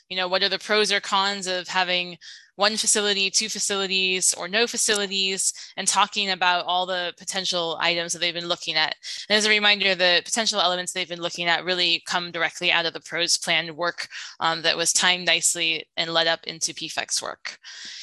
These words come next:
And then the other thing I just want to share is kind of there are three key questions have guided P fec's work toward a recommendation. And so that's kind of thinking about what should the community buy,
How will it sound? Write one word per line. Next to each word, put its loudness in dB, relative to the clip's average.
And 2
then 4
the 4
other 6
thing 2
I 4
just 2
want 4
to 2
share 6
is 2
kind 0
of 0
there 0
are -4
three 0
key -2
questions -2
have -6
guided 0
P -12
fec's -2
work -4
toward 2
a 2
recommendation. 2
And -8
so -4
that's 2
kind -4
of -8
thinking -2
about 4
what 4
should 6
the 0
community -2
buy, 2